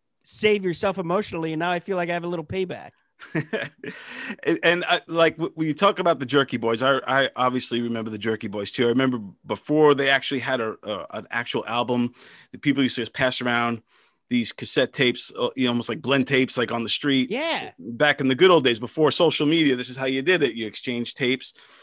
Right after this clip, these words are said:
Speaker 2: And, um, it was the first time I ever heard prank calls done that way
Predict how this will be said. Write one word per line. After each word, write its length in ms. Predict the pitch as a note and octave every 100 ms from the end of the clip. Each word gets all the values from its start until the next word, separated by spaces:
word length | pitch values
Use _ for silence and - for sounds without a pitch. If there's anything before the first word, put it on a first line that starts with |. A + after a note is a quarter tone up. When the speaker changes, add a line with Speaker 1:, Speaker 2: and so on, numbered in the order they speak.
| _ _ C3
Speaker 2:
And, 420 | C3 A#2+ A#2 A#2
um, 360 | A2+ G#2 G#2+ F2+
it 60 | B2
was 100 | C3
the 40 |
first 240 | B2+ F3+ D#3+
time 100 | D#3+
I 60 |
ever 120 | C#3+ B2+
heard 220 | C3+ -
prank 220 | C3+ A#2+
calls 460 | C3 A#2+ A2 - - _ _ -
done 520 | A2+ C3 A#2+ G#2+ G2 F2
that 280 | A#2 A2+ A2
way 320 | G#2+ F#2+